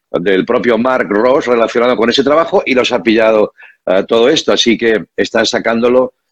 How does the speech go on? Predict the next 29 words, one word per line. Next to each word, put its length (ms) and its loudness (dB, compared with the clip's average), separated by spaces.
eh, 200 0
como 260 0
pueden, 320 2
pero 140 0
está 180 -2
saliendo 580 0
por 160 0
ahí 140 4
su 180 0
creatividad. 500 0
También 220 -2
van 120 0
a 40 0
estar 260 -2
Bob, 360 2
Javier 440 0
Coronas. 580 2
Dejadme, 580 0
de 260 0
todas 240 0
formas, 380 0
que 280 -2
antes 380 -2
que 120 -4
nada 360 0
yo 400 2
dediquemos 800 0
este 360 -2
programa 560 0